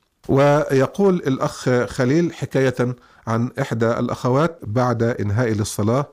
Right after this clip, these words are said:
تبين لي أن قسما من شعر رأسي غير مغطى، فما هو حكم صلاتي؟ هل هي باطلة أو لا؟" السؤال الثاني من الأخت نوران نور الدين،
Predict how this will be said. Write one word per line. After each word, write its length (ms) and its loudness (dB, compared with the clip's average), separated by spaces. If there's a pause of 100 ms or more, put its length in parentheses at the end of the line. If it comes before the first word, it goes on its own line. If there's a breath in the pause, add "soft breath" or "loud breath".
(540 soft breath)
تبين 440 2
لي 220 2
أن 240 0
قسما 400 -2
من 280 0
شعر 420 0
رأسي 600 0 (280)
غير 240 2
مغطى، 600 0 (440)
فما 260 0
هو 160 0
حكم 260 -2
صلاتي؟ 520 -2 (440 soft breath)
هل 140 0
هي 180 2
باطلة 440 0 (580)
أو 140 2
لا؟" 180 -2 (880 loud breath)
السؤال 340 0
الثاني 560 2
من 160 0
الأخت 360 -4
نوران 560 2 (400)
نور 200 2
الدين، 460 0